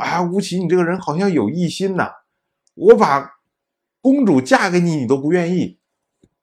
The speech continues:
所以你看，吴起能有好处吗？没有几年的时间，就被从魏国赶出来。然后吴起呢，就流浪到了楚国。到了楚国之后啊，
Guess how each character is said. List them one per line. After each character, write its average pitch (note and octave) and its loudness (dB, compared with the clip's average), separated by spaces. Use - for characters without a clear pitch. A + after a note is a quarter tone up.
所 - -14
以 F2+ -14
你 E2+ -12
看， E2+ -14
吴 A2+ -2
起 A2 -6
能 G2 -2
有 G#2+ 0
好 F2 -8
处 A2 -10
吗？ F2+ -10
没 G2+ -4
有 G#2+ 0
几 G#2 -12
年 E2+ -10
的 F2+ -10
时 F2+ -20
间， E2+ -16
就 G2+ -6
被 E2+ -8
从 F2+ -16
魏 F#2 -12
国 - -16
赶 - -16
出 - -20
来。 - -20
然 F#3+ 2
后 G#3 4
吴 A3+ 4
起 G3 0
呢， F3+ -2
就 F#3+ -2
流 A#2+ -4
浪 G3+ -2
到 F3+ -2
了 D#3+ -4
楚 - -14
国。 - -20
到 D#3+ 2
了 C3 4
楚 G2 -8
国 G2 -2
之 A#2 -10
后 B2 -8
啊， - -20